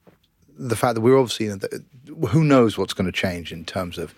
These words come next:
taxations around transportation, around, you know, food miles and all the rest of this stuff. But there's no question of the direction of travel. And I think that actually being in a product that is, that is clearly i-,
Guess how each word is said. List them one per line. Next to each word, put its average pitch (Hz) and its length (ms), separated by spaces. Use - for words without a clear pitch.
taxations 101 760
around 82 420
transportation, 110 960
around, 78 440
you 78 60
know, 76 120
food 120 460
miles 95 420
and 98 80
all 98 100
the 87 80
rest 107 200
of - 60
this - 100
stuff. - 240
But 110 120
there's 117 140
no 156 140
question 98 500
of 98 120
the 101 60
direction 95 400
of 98 80
travel. - 580
And 107 100
I 107 40
think 117 180
that 110 100
actually 104 220
being 123 320
in 107 80
a 101 60
product - 720
that 92 120
is, 92 300
that 101 120
is 98 100
clearly 127 640
i-, 120 140